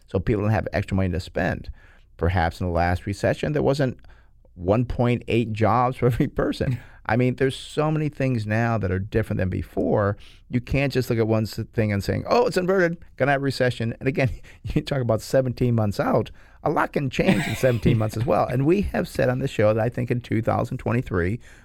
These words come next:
we're gonna have a slowdown, perhaps a small recession, but nothing to panic or should panic anybody to sell everything and go to cash. Cash is not a great, uh,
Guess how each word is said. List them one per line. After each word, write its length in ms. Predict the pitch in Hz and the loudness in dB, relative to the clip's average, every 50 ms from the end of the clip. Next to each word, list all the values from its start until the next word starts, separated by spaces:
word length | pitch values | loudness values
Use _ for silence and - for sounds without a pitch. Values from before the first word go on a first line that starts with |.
| - - - - | -20 -20 -8 -6
we're 80 | 110 104 | -2 0
gonna 160 | 113 110 113 | 2 2 2
have 140 | 110 - 123 | 2 2 0
a 40 | 123 | -2
slowdown, 420 | - - - - 110 - - - | -2 -2 0 0 0 0 -2 -4
perhaps 480 | - 196 165 - - - 208 - - - - | -4 -4 -6 -6 -4 -4 -4 -4 -4 -4 -2
a 120 | 123 123 | -2 -2
small 500 | - - - - - - 87 90 101 117 | -2 -4 -8 -12 -6 -2 -2 0 0 0
recession, 600 | 131 135 131 - - - - - 156 156 175 - - - - - - - - - | 0 -2 -2 -2 -2 -2 -2 -2 -2 -4 -4 -4 -6 -12 -20 -20 -20 -20 -2 0
but 180 | - 127 - - | 2 2 2 2
nothing 600 | 131 123 117 117 120 135 165 170 - 135 123 117 | 2 2 4 4 2 2 0 0 0 -2 -2 0
to 140 | - - 95 | 0 -2 -2
panic 520 | - - - - - 120 117 113 104 - - 101 | -2 -4 -4 -2 -2 -2 -2 -2 -4 -4 -2 -2
or 140 | 98 95 | 0 0
should 300 | 90 - - 107 101 - | -2 -4 -6 -10 -8 -8
panic 360 | - - - 117 110 107 - - | -8 -6 -2 -2 -2 -2 -2 -2
anybody 600 | 64 185 - 320 - - 78 - - - - - - - - - - - - - | 0 0 0 2 0 0 -2 -2 -6 -12 -20 -20 -20 -20 -20 -20 -20 -20 -20 -4
to 160 | - 120 110 | 0 0 0
sell 400 | - - - - 131 139 147 - | 0 -2 -2 0 0 2 2 2
everything 460 | - - 120 113 113 - 110 110 107 | 2 2 2 2 0 0 0 0 0
and 100 | 101 95 | -2 -2
go 140 | 85 90 90 | -4 -4 -6
to 100 | 92 - | -6 -4
cash. 400 | - - - - - - - - - | -2 -2 -2 -2 -4 -8 -14 -16 -10
Cash 340 | - - 113 127 135 - - | -6 -4 -2 -2 -2 -2 -4
is 180 | 101 95 87 - | -6 -6 -6 -6
not 300 | - - 113 120 120 107 | -4 -2 0 0 0 0
a 60 | 98 | -2
great, 440 | 85 - 95 92 92 - - - - | -2 -2 -4 -4 -6 -8 -10 -12 -12
uh, 200 | 92 87 87 | -8 -6 -6